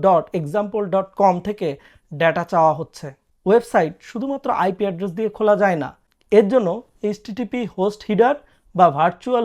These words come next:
হোস্টিং ব্যবহার করা হয়। একটি সার্ভারে একাধিক ওয়েবসাইট থাকতে পারে এবং সার্ভার কোন ওয়েবসাইটটি দেখাবে তা নির্ধারণ করে হোস্ট হিডার। ভার্চুয়াল হোস্টিং হলো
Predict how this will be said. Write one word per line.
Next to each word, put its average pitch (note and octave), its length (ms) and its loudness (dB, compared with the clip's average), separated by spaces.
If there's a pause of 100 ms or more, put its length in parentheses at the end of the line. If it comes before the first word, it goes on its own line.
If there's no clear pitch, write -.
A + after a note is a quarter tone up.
হোস্টিং A3+ 360 0 (160)
ব্যবহার E3+ 360 -4
করা D#3 180 -2
হয়। D3 160 -12 (580)
একটি B3 200 2 (100)
সার্ভারে G#3 420 2 (220)
একাধিক A#3 300 -4 (100)
ওয়েবসাইট G#3+ 400 -2 (100)
থাকতে - 280 -10
পারে C#3 160 -4 (320)
এবং D#4+ 140 2 (120)
সার্ভার G#3 360 4 (120)
কোন C4 220 2
ওয়েবসাইটটি A#3+ 560 -2 (160)
দেখাবে G3+ 400 2 (380)
তা F#3+ 80 2 (140)
নির্ধারণ G3 420 2 (100)
করে D#3+ 160 2 (240)
হোস্ট G#3 260 2
হিডার। D3 220 -6 (280)
ভার্চুয়াল A3 500 4
হোস্টিং A3+ 300 0 (100)
হলো F#3+ 180 2